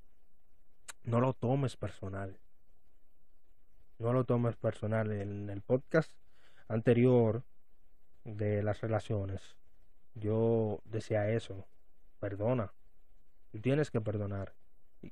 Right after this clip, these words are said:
y, y seguir para adelante, porque no, no hay de otra. Entonces, no lo tomes personal, no te preguntes, "¿Por qué a mí?". Y yo sé que,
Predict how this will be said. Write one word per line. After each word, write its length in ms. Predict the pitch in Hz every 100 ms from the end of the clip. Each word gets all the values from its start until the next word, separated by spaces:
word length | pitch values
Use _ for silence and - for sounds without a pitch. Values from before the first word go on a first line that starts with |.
| -
y, 260 | - 120
y 40 | 147
seguir 360 | 147 143 170
para 220 | - 180 98
adelante, 300 | - 92 - - - - - - - - -
porque 260 | 123 120
no, 380 | 123 131 147 147
no 300 | 127 131 139
hay 160 | 147 139
de 140 | 123
otra. 340 | 104 - - - - - - - - - - - - - -
Entonces, 500 | - 117 131 131 - - - - -
no 480 | 117 120 139 160 - - -
lo 180 | 107
tomes 540 | 101 110 117 120 - - -
personal, 600 | - 101 - 98 95 95
no 200 | 107 127
te 120 | 120 117
preguntes, 540 | 110 110 113 107 -
"¿Por 200 | - 98
qué 160 | - 101
a 80 |
mí?". 180 | 98 95 - - - - - - - - - - - - - - - - - - - - - - - - -
Y 560 | 127 131 131 127 127 131 - - - - - - -
yo 220 | 120 143
sé 180 | - 208
que, 480 | 196 170 160 135